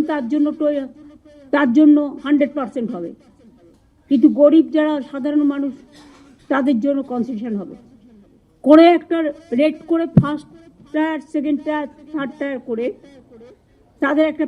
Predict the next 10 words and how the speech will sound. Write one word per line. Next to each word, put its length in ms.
পেনাল্টি 480
ইম্পোজ 260
করে, 160
কারণ 180
তাদের 300
কিন্তু 160
একটাও 280
লিগ্যাল 340
কোনো 200
কাগজপত্র 520